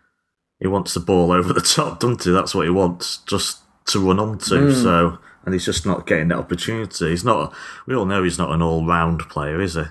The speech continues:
Speaker 1: He's got very particular skill set, and he's damn good at that. And yeah,
Speaker 2: Yeah.
Speaker 1: it's, yeah, yeah, I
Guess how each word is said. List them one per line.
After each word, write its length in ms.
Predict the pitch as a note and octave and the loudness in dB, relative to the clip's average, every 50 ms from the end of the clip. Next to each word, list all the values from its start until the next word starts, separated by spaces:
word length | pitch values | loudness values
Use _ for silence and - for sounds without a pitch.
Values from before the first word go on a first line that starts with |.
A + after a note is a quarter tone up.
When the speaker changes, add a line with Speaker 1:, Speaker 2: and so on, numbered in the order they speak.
| - - - | -10 -12 -6
Speaker 1:
He's 220 | E2+ E2+ E2+ - | -4 -4 -4 -4
got 280 | - - F#2+ - - F2 | -4 -4 -4 -4 -4 -2
very 240 | F#2+ F#2+ F2 E2+ F2 | 0 0 2 0 0
particular 440 | - - - F2+ E2 - - D#2 D#2 | -4 -4 -2 -2 -2 -2 -4 -6 -4
skill 320 | - - - F#2 F2 E2+ | -4 -2 0 0 0 0
set, 340 | D#2 - - E2+ D2+ D2 - - - - - - _ _ _ _ _ _ - | 0 -2 -4 -4 -4 -6 -8 -12 -20 -20 -20 -20 _ _ _ _ _ _ -10
and 80 | E2 E2+ | -6 -4
he's 100 | E2+ F2 | -4 -4
damn 300 | - - F2+ E2+ E2+ D#2+ | -4 -2 -2 0 0 -2
good 180 | D#2 F#2+ F#2+ | -2 -2 -2
at 120 | F#2+ - - | -2 -4 -4
that. 280 | C#2 D2 C#2+ C#2 - - - _ - | -4 -4 -4 -4 -8 -12 -20 _ -6
And 340 | F2 F2+ F2 E2+ E2+ E2+ F2 | -2 -2 0 0 0 -2 0
yeah, 280 | G2 G2+ G2 F#2 F2 - - - | 2 2 2 2 0 -4 -4 -2
Speaker 2:
Yeah. 80 | F2+ | -2
Speaker 1:
it's, 280 | F#2 D2 - - - - _ _ _ _ - | -2 -2 -2 -6 -8 -12 _ _ _ _ -4
yeah, 240 | G#2+ A2 F#2+ E2 - - - - - - - - - _ _ _ - - | 0 0 0 0 -4 -12 -20 -20 -20 -20 -20 -20 -20 _ _ _ -12 -6
yeah, 300 | G2 G2+ G2 F#2+ F#2+ F#2+ | -2 0 2 2 2 2
I 40 | F#2 | 0